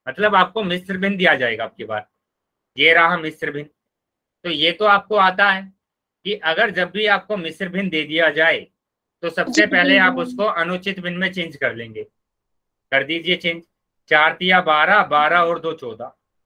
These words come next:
Speaker 1: तो चौदह बटे तीन को भाग करना है सात से,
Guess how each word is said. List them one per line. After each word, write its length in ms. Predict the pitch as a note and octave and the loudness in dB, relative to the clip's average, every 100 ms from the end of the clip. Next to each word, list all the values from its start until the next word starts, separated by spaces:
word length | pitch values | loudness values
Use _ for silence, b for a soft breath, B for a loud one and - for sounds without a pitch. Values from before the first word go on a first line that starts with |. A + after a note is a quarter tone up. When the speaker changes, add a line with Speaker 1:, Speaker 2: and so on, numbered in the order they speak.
| _ _ | _ _
Speaker 1:
तो 60 | D3 | -16
चौदह 420 | - D#3 D#3 G3 | -6 -4 0 2
बटे 280 | F#3 F#3 F3+ | 2 0 -4
तीन 320 | C#3 B2 B2 _ _ _ _ _ _ _ _ _ | -6 -14 -16 _ _ _ _ _ _ _ _ _
को 100 | F#3+ | -4
भाग 360 | D3 D#3+ F#3 G3 F#3 | -2 2 2 2 0
करना 300 | F#3 F#3 F#3+ | -2 0 0
है 140 | G3 | 0
सात 320 | F#3+ D3 B2 - | -2 -2 -4 -8
से, 200 | B2+ | -20